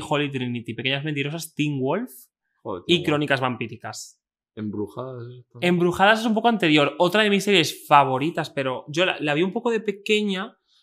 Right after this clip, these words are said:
Speaker 1: pero no la registré y ya fue de mayor cuando dije, "Uy, voy a verme esto". Buffy Cazavampiros.
Speaker 2: Ujú.
Speaker 1: Buffy Cazavampiros,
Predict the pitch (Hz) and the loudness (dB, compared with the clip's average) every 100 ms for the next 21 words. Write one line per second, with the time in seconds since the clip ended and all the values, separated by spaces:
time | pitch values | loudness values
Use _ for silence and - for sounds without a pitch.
0 | _ _ 175 156 151 160 185 196 196 196 | _ _ 2 2 2 4 4 4 2 -2
1 | 170 - 190 190 147 143 143 180 170 151 | -4 0 0 0 0 -2 0 0 0 0
2 | 165 175 170 151 139 135 139 123 - 233 | 0 0 0 0 -2 -4 -4 -4 0 0
3 | 165 180 196 185 139 - - 117 113 _ | 2 0 0 0 -2 -2 -8 -8 -8 _
4 | _ 143 139 143 139 123 113 110 107 107 | _ 0 0 0 -4 -4 -4 -8 -12 -14
5 | - - 117 120 147 - _ _ _ _ | -18 -20 -16 -16 -16 -20 _ _ _ _
6 | _ 143 160 160 170 165 156 147 139 151 | _ -4 -2 0 0 4 4 4 2 2
7 | 160 180 185 | 2 2 0